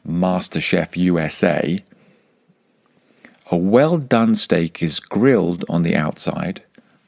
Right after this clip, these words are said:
put in the oven to cook through to seventy-five degrees centigrade, but it must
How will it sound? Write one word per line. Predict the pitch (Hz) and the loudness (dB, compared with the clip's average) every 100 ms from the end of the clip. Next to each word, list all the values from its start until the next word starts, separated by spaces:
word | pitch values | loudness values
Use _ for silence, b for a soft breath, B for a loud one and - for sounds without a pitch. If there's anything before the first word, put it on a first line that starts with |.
| b | b
put | - 156 | 0 2
in | 151 143 | 4 4
the | 120 | 4
oven | 82 80 78 80 b b b - | 2 -2 -4 -8 b b b -8
to | 95 | -8
cook | - 92 - | -2 -4 -2
through | - 87 | -2 -2
to | - | -2
seventy-five | 85 - 107 104 120 120 110 107 98 90 | -6 -2 0 0 0 0 0 2 2 0
degrees | - - 90 87 - | -4 0 0 0 -2
centigrade, | 90 87 - - - - - _ _ _ _ _ B B B B - | -4 -4 -6 -4 -2 -4 -8 _ _ _ _ _ B B B B 0
but | 90 | 2
it | 90 - | 2 2
must | 92 110 123 - - | 2 2 0 -4 -10